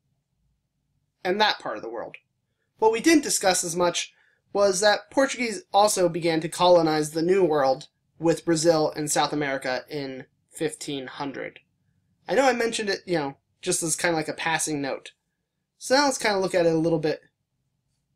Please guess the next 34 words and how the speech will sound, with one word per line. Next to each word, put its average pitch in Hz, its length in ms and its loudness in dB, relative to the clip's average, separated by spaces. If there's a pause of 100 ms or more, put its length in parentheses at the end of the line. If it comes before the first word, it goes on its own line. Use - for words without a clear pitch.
(400)
more 156 220 0
in 135 120 -6
depth, - 460 -6 (260)
uh, 120 400 -12 (160)
you 180 120 -6
know, 147 80 -2
and 147 100 -2
then 143 140 -4
what 135 120 -2
would 139 120 -6
happen. 131 420 -4 (420)
And 190 80 -8
of 196 80 -6
course, 254 360 2
obviously, 226 680 0 (840)
the 175 100 -6
Portuguese 208 420 0
were 170 100 0
really 202 220 2
happy 202 320 0
when 156 160 0
they 151 80 -2
came 156 220 -4
to 151 60 -8
Brazil 156 300 0
because 156 480 -4 (360)
they 156 100 -2
got 156 140 2
to 165 80 -6
see, 156 200 -2
you 165 140 -8
could 165 120 -2
see 165 140 2
the, 143 340 -2